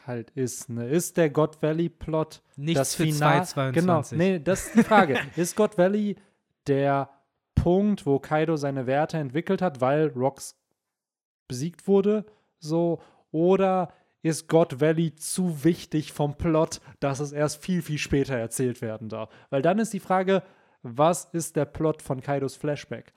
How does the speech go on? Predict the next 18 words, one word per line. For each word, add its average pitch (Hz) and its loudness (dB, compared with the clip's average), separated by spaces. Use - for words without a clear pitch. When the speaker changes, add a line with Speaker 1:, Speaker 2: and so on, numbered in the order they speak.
Speaker 2:
Ja, 135 -10
Speaker 1:
Außer, 151 2
Speaker 2:
wie 147 -2
Speaker 1:
dass 147 0
wir 147 0
die 143 -2
Rocks-Piratenbande 110 -4
sehen, 104 -10
Speaker 2:
wie - -16
gesagt - -20
Speaker 1:
von 139 -2
denen 165 2
wir 165 0
alle 175 2
bis 151 0
auf 151 -4
Rocks 143 -2
und 139 -4